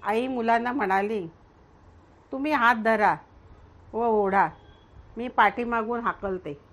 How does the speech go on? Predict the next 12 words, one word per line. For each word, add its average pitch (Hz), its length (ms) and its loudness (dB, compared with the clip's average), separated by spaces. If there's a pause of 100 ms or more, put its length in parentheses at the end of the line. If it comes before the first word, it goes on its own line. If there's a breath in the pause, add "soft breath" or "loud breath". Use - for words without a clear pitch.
(1160)
व 233 140 -6
झोडपते 190 760 -2 (580)
चांगला, 180 400 2 (880)
बघू 262 320 2
कसा 254 320 -2
येत 208 220 0
नाही 208 260 -2
तो." 196 400 -6 (880)
मुले 254 300 0
मला 269 280 2
ओढू 220 300 4
लागली 170 400 0